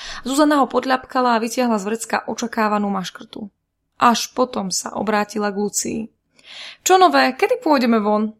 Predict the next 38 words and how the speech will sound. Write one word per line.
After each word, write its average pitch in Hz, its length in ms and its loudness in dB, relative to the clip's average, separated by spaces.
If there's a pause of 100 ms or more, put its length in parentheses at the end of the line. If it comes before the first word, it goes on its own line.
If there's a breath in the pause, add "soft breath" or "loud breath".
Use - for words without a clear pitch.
(140)
Je 262 80 4
veľmi 285 300 6
horúco.“ 240 560 2 (500)
Na 262 140 6
prvý 285 260 4
septembrový 269 640 2
deň 240 240 2
bolo 240 160 4
naozaj 233 320 2
nezvyčajne 220 640 0
teplo. - 540 -6 (180)
Rozhodli 254 560 4
sa, 220 160 -2
že 220 140 -2
sa 240 100 -4
pôjdu 226 320 2
prebehnúť 226 480 0
s - 60 -14
koňmi 226 340 2
až 220 160 -2
po 226 80 -4
piatej. 220 640 -8
Zuzana 294 380 4
si 294 100 -2
ešte - 160 -4
chvíľu 269 380 -2
poklebetila 226 580 0
s 214 60 -4
ostatnými 233 840 0
a 233 160 -2
potom 240 240 0
sa 226 240 2
aj - 60 -2
s 226 80 -4
Luciou 196 500 -2
presunuli 214 540 -2
do 196 160 -2
skladu. - 500 -6